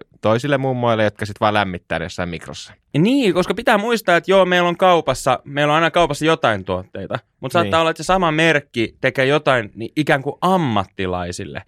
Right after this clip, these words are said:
Speaker 2: Et jos sä menet Tukusta hakee, niin siellä onkin vähän erilaiset paketit kuin mitä löytyy kaupasta. Okei, kaupassa myydään näitä pakasteranskiksi ja oikeasti mummon kebab riisillä,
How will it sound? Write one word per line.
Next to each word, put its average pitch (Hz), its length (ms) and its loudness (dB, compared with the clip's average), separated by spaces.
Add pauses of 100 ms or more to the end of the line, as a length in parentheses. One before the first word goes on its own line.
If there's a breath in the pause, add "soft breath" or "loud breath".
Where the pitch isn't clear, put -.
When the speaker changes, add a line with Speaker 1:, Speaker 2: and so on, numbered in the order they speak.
(120)
Speaker 2:
Et 120 80 -4
jos 143 100 0
sä 165 60 -4
menet 160 260 -2
Tukusta 160 520 0
hakee, 107 340 -2
niin 107 100 -6
siellä 151 220 2
onkin 135 220 -2 (320)
vähän 160 180 0
erilaiset 135 600 0
paketit 110 460 -2
kuin 110 140 -8
mitä 117 220 0
löytyy 120 280 -2
kaupasta. 104 460 -2
Okei, 175 240 -2
kaupassa 180 380 0
myydään 123 260 0
näitä 120 200 -4
pakasteranskiksi 110 920 -2
ja 104 120 2
oikeasti 104 300 -4
mummon 107 420 -2
kebab 101 360 0
riisillä, 101 560 -2